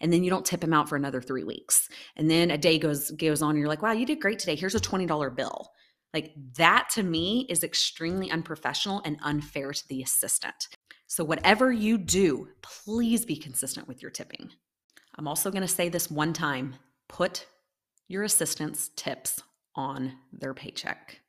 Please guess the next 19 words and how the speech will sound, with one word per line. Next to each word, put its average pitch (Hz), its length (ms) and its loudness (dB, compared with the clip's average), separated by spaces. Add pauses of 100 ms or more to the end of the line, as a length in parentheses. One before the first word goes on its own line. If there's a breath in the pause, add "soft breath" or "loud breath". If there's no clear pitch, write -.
(640 soft breath)
Do 151 140 0
not 165 180 2
mess 156 220 2
around 139 260 -4
with 131 140 -4
trying 127 320 -6
to 127 100 -10
pay - 160 -12
them 120 160 -10
cash, 151 540 2 (500 soft breath)
write 139 180 -4
them 131 120 -2
a 123 40 -6
check, - 640 2 (500)
pay 151 200 0
them 147 120 2
under 139 160 0
the 123 120 -8
table, 202 580 -2